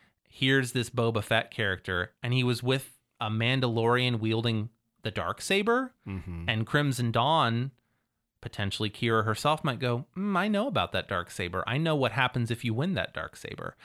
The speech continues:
Speaker 2: Yeah.
Speaker 1: I know what happens if one of my guys, maybe even Vizsla, who aligns, you know, who tries to fight M-, Mando for the saber, maybe he's working with Crimson Dawn and we don't know it yet."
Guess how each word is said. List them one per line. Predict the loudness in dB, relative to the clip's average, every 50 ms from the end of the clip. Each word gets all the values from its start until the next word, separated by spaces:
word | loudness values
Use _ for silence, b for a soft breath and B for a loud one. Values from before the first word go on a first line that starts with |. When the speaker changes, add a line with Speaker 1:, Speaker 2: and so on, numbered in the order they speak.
| B B
Speaker 2:
Yeah. | 2 4
Speaker 1:
I | 4 4
know | 6 4 4
what | 4 4 4
happens | 4 4 4 4 2 0 0 0
if | -2 -2
one | 0 0 2 2 2
of | 0 0
my | 2 2 4 4 4 2
guys, | 2 0 0 0 0 0 0 -2 -4 -4 -6 -10 -12 -12 _ _ _ _ _ _ _ _ _ _ _ _ _ -8
maybe | -4 0 2 4 4 4 2
even | 2 2 2 2 2 2 0 0 -2
Vizsla, | -2 0 2 2 2 2 2 2 2 2 2 4
who | 2 2 4
aligns, | 2 2 2 2 2 2 2 0 0 0
you | 0 0
know, | 2 2
who | 2 0 0
tries | 2 2 2 2 2 0
to | -4
fight | 0 2 4 4 4 2 -2 -6
M-, | -10 -10 -10 _
Mando | -2 -2 0 2 2 0 0
for | -2 -4 -8
the | -8
saber, | -4 -2 -2 0 0 0
maybe | -2 -2 -2 -4 -4 -4
he's | -2 -2 -2 -2
working | 0 0 0 0 0 0 2
with | 0 0 -2 -2
Crimson | 0 2 2 2 2 2 2
Dawn | 2 4 4 2
and | 2 2
we | 2
don't | 2 0 0 2
know | 4 4 4
it | 4 4 2
yet." | 0 -2 -2 -4 -6